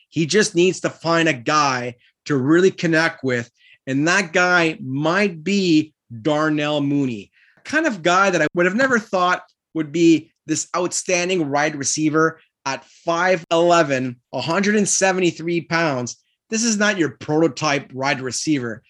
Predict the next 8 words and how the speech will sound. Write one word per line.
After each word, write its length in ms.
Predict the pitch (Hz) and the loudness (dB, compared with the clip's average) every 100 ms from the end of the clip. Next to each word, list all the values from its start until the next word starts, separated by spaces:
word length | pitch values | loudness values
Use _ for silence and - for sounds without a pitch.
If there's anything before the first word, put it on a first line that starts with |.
| _ _ | _ _
However, 680 | - 170 220 214 190 185 - _ - | -6 0 2 2 4 2 0 _ -6
there 120 | 147 | -4
seems 380 | 143 - 240 220 | -2 -4 -2 -4
to 80 | 202 | -4
be 140 | 180 | -2
this 180 | 180 143 | -2 -2
amazing 460 | 139 147 185 190 190 | -2 0 0 0 -2
rapport 640 | 180 - 170 151 151 147 | -4 -4 -2 0 -2 -6